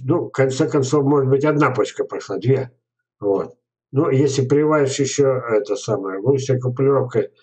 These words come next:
бывает и такие, можно толстые, а можно, допустим, два таких вставить. Ну, в общем, подвой двухлетка, и, о чудо, мало того, что вырастает мощное дерево,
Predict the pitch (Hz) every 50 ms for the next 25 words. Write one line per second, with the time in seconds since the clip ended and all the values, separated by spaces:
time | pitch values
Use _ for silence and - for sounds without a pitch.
0 | _ _ _ _ _ _ - 117 117 110 113 107 101 123 131 135 123 120 123 131
1 | 120 135 135 - 196 185 127 120 110 101 110 107 - - 110 101 - - - 104
2 | - 123 127 156 165 156 135 147 143 131 127 - _ _ _ _ _ - 113 113
3 | 113 131 127 127 143 135 127 - 139 131 120 - - _ _ _ - - 117 123
4 | 123 123 120 117 110 - 120 110 - - - 113 101 101 - 151 160 139 123 151
5 | - 127 - - - _ _ _ - 156 156 139 160 175 170 139 123 - 127 139
6 | - - 196 240 247 - - - - - - - - _ _ _ _ _ _ _
7 | _ _ _ _ _ - - _ _ _ - 139 170 - 143 170 160 123 - -
8 | 180 151 123 151 - - - 170 202 220 214 208 214 214 214 208 - - - 185
9 | 180 185 180 160 131 - 175 165 151 127 143 151 147 135 127 - 147 131 120 117
10 | 113 104 98 - -